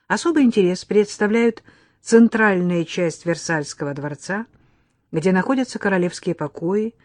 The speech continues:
и знаменитая зеркальная галерея, выходящая на террасу в парке. В большие королевские покои вводит зал Геркулеса,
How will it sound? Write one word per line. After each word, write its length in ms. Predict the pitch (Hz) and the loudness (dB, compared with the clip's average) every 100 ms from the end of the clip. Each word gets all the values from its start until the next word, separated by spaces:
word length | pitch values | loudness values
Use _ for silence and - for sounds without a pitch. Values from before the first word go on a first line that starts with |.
| _ _ | _ _
и 60 | 165 | -6
знаменитая 560 | 160 190 233 285 262 247 | 0 4 4 4 2 0
зеркальная 600 | 196 - 185 185 180 175 | -2 -2 -2 -2 -2 -2
галерея, 480 | 165 160 160 180 190 | 0 0 0 -2 -2
выходящая 840 | 175 170 165 170 - 160 160 165 _ _ _ | -4 -4 -4 -4 -6 -6 -6 -6 _ _ _
на 220 | 185 202 233 | -2 0 0
террасу 600 | - 165 165 - 175 170 _ | -2 -2 -2 -4 -10 -10 _
в 100 | _ | _
парке. 440 | - - - - - _ _ _ _ _ _ _ _ _ _ | -18 -18 -18 -20 -20 _ _ _ _ _ _ _ _ _ _
В 140 | 160 | 0
большие 340 | 190 233 - 269 | 4 4 4 2
королевские 540 | 254 247 254 - 240 | 4 4 2 0 -2
покои 480 | 240 233 - 285 233 | -2 -4 -4 0 0
вводит 500 | 196 208 220 208 185 | 2 2 4 2 0
зал 260 | 196 220 | 0 0
Геркулеса, 880 | 196 180 202 - 185 147 135 - 208 | 2 2 2 0 -2 -2 -6 -12 -16